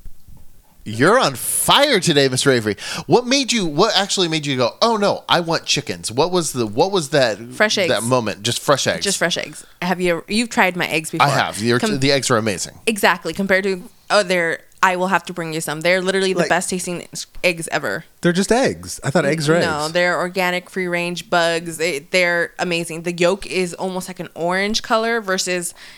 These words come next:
Speaker 2: if you crack a regular egg,
Speaker 3: Yeah.
Speaker 2: it's, I can compare even eggs from a farmer's market to my eggs, and I can tell which one's which.
Speaker 3: Really? Do they make better fried eggs or scrambled eggs
Speaker 1: Yes.
Speaker 3: or whatever? Really?
Speaker 1: Yeah.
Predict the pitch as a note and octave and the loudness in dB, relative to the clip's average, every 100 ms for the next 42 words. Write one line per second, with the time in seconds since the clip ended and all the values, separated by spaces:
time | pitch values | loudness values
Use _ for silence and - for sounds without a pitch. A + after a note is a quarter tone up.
0 | - F#3 F#3 F3 F#3 F3+ E3 E3 E3+ E3 | -12 -10 -8 -2 -2 0 -4 -4 -2 -4
1 | - D#3+ D#3 E3+ E3+ G2+ F2+ - - - | -2 -2 -4 -4 -2 -2 -2 -6 -12 -18
2 | _ - F#3+ G3 G3 F#3+ F3+ E3+ E3+ - | _ -4 -2 -2 -4 0 0 0 -4 -10
3 | - - G3 G3+ F3+ F#3+ F#3 G3 E3+ E3+ | -20 -10 -8 -4 -2 -2 -2 -2 -2 -2
4 | - F3 E3+ E3+ E3 E3 - - - F3+ | -4 -2 -2 -2 -4 -4 -8 -12 -2 0
5 | G3 G3 F#3 G3 F#3+ F#3+ E3+ E3+ F#3 F#3 | 0 0 0 -2 -4 0 2 2 -2 -2
6 | E3 - F3+ F#3 C#3 B2+ E3+ D#3+ - - | -4 -4 -4 -2 -2 -4 -10 -12 -14 -12
7 | - _ _ - B2 D#3+ G#2 E2 - - | -14 _ _ -6 0 0 0 -4 -12 -20
8 | - - - - - B2+ A#2 A#2+ G2+ G2+ | -20 -20 -20 -16 -4 0 2 2 0 0
9 | G#2+ G#2+ G2 F#2 F#2 - - - G#2 G2 | 2 2 0 -4 -12 -16 -12 -2 0 2
10 | G2+ G#2 F#2+ E2+ G2+ G2+ G2+ G2+ G#2+ G#2+ | 0 -2 -4 -6 -2 -2 0 0 0 0
11 | A2+ B2 - - - - - C3 C#4 D4+ | 0 -2 -6 -20 -20 -16 0 2 2 0
12 | - G#2+ F#2+ | -4 -8 -8